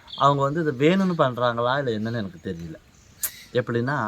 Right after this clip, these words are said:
ஒரு விஷயத்த முழுமையா கொண்டு போய் சேர்க்கணும், அது எதுவா இருந்தாலும். இல்லைங்களா? ஆ, ஒருத்தர் பார்த்தா பேசுறதா இருக்கட்டும், ஒருத்தர் கூட பழகுறதா இருக்கட்டும், என்னன்னு தெரியல. இப்போ நம்ம திருமங்கலத்தை கூட பாருங்க, "வாமா" அப்படின்னு சொல்லிட்டு வந்ததுக்கப்புறம்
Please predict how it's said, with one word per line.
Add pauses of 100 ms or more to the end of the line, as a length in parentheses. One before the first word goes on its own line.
(640)
ஒரு
விஷயத்த
முழுமையா
கொண்டு
போய்
சேர்க்கணும்,
அது (100)
எதுவா
இருந்தாலும். (1080)
இல்லைங்களா? (760)
ஆ,
ஒருத்தர்
பார்த்தா
பேசுறதா
இருக்கட்டும்,
ஒருத்தர்
கூட
பழகுறதா
இருக்கட்டும்,
என்னன்னு
தெரியல. (500)
இப்போ
நம்ம
திருமங்கலத்தை
கூட
பாருங்க,
"வாமா"
அப்படின்னு
சொல்லிட்டு
வந்ததுக்கப்புறம்